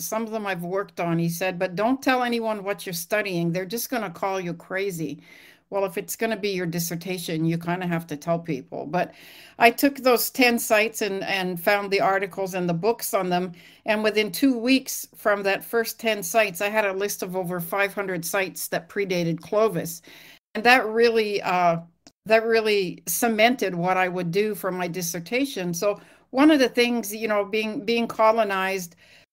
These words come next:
um, removes a lot of our cultural practices. And I, I grew up, I didn't grow up, uh, you know, in an indigenous community. I grew up in different small urban communities and, um,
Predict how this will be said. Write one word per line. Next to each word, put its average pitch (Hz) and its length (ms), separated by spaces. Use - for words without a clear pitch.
um, 175 380
removes 233 600
a 233 60
lot 202 240
of 190 100
our 185 100
cultural 190 400
practices. 170 720
And 196 140
I, 240 200
I 269 40
grew 269 220
up, 220 260
I 214 100
didn't 254 220
grow 202 220
up, 190 240
uh, 190 180
you 190 100
know, 180 180
in 190 180
an 185 100
indigenous 180 540
community. 190 600
I 175 120
grew 185 200
up 175 140
in 170 240
different 214 320
small 196 340
urban 196 340
communities 196 840
and, 185 380
um, 165 440